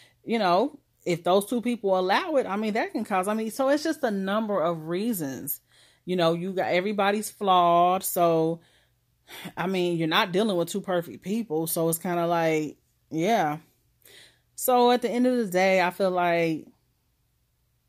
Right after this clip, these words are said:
when people wanna get their divorce, just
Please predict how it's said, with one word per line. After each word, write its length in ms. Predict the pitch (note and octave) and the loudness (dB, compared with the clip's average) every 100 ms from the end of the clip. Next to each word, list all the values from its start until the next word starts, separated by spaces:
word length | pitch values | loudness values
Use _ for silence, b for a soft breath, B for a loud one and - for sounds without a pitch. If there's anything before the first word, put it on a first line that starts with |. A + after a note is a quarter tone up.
| _ _ _ _ - | _ _ _ _ -6
when 200 | D#3+ D#3 | -4 -2
people 340 | A3 G#3 G3+ | -4 0 0
wanna 240 | F#3 F3+ | 0 -2
get 220 | E3+ F3+ F3+ | -2 -4 0
their 160 | F3 | -2
divorce, 800 | D#3+ D3+ D#3+ E3+ E3+ F3 E3+ - F3+ | -2 -6 -4 0 0 -2 -6 -16 -14
just 260 | D#3 D3 | -12 -12